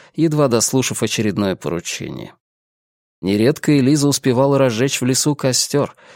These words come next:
клялась над огнём в любви Вивьену Калеру и надеялась, что чем бы он ни был занят, он может её услышать. Отдаваясь мечтаниям о светлом будущем, она мысленно разговаривала с матерью,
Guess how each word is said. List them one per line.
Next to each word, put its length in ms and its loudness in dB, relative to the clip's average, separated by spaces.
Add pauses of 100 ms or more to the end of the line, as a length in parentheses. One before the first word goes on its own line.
(100)
клялась 400 2
над 160 2
огнём 360 2
в 60 -4
любви 360 -2
Вивьену 500 0
Калеру 540 0
и 40 0
надеялась, 540 2
что 260 -2
чем 380 0
бы 140 2
он 180 2
ни 120 4
был 260 2
занят, 540 0 (360)
он 140 2
может 480 0
её 240 -10
услышать. 760 -4 (480)
Отдаваясь 580 2
мечтаниям 600 2
о 80 0
светлом 420 0
будущем, 540 0
она 180 2
мысленно 580 2
разговаривала 680 2
с 120 -2
матерью, 560 -2